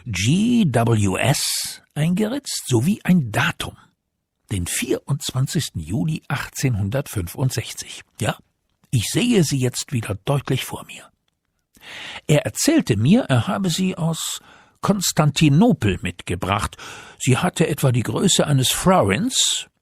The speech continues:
vielleicht war sie aber auch viel kleiner. Doch lassen Sie mich zu dem ersten seltsamen Ereignis kommen. Samson trieb lateinische Grammatik mit uns.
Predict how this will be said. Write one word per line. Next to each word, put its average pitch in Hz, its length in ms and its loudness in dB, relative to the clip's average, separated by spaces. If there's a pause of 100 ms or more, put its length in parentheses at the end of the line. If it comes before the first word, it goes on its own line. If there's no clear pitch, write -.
(220)
vielleicht 160 640 -4
war 170 180 -2
sie 175 180 -4
aber 151 180 -4
auch 135 140 -8
viel 160 240 -4
kleiner. - 540 -10 (2000)
Doch - 200 -10
lassen 165 240 -2
Sie 135 120 -2
mich - 380 -6 (460)
zu 131 140 0
dem 127 220 0
ersten - 560 -2
seltsamen 101 800 -4
Ereignis - 680 -8
kommen. - 260 -14 (1700)
Samson 196 600 0 (680)
trieb - 480 0
lateinische 127 800 0
Grammatik 143 560 -2
mit 110 140 -12
uns. - 440 -14